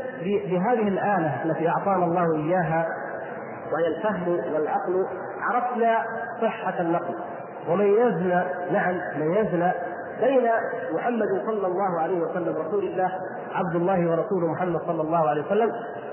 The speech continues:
وبين مسيلمة الكذاب، بين مسيلمة والأسود العنسي، ميزنا بين هذا وهذا بهذا الفهم. نعم،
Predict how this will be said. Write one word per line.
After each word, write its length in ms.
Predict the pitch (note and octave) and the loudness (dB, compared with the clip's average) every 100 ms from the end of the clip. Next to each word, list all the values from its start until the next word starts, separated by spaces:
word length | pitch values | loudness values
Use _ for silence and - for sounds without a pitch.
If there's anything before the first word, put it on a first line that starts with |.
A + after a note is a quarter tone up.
| - | -4
وبين 360 | B3+ C4+ C#4+ C#4 | 0 4 4 4
مسيلمة 440 | C4 C#4 C#4 C4 | 4 4 4 4
الكذاب، 520 | C4+ A#3+ A#3+ - A#3 - - - - - - - - | 2 2 2 0 0 -2 -6 -8 -8 -8 -8 -8 -2
بين 160 | E3+ | 2
مسيلمة 540 | G3 G3+ A#3 A3 G3+ G3+ - - - - | 4 4 4 4 4 0 -2 -6 -8 -4
والأسود 420 | F3 F#3+ G#3+ A3 G#3+ | 0 2 0 0 0
العنسي، 420 | G#3+ G#3+ G3+ D3+ - | 2 0 -2 -6 -4
ميزنا 480 | F3 A3 C4+ A#3 G#3+ | 0 2 2 2 2
بين 200 | G#3 G#3+ | 2 2
هذا 300 | G3+ A3+ G3+ | 2 2 2
وهذا 360 | E3+ G3+ A#3 | 2 2 2
بهذا 280 | A3 G#3 C#4 | 0 0 -2
الفهم. 340 | C4 - D4 A#3 | -2 -2 -2 -2
نعم، 240 | C4+ B3+ | -2 -4